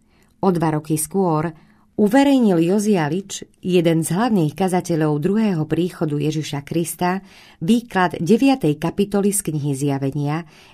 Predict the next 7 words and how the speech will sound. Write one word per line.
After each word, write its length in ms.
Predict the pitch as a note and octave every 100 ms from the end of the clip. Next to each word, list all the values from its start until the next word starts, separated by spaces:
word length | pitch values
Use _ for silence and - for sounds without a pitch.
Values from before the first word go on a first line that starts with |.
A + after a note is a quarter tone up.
| -
a 160 | E3
predpovedal 720 | - F#3 A3+ A#3+ A3 G3 F#3
v 240 | F3+ E3+ E3
ňom 160 | E3
pád 480 | D#3 F3+ G3 A3 -
Osmanskej 720 | D#3+ - E3 E3+ - F#3+ F#3
ríše. 560 | F3+ D3 B2+ - B2+ B2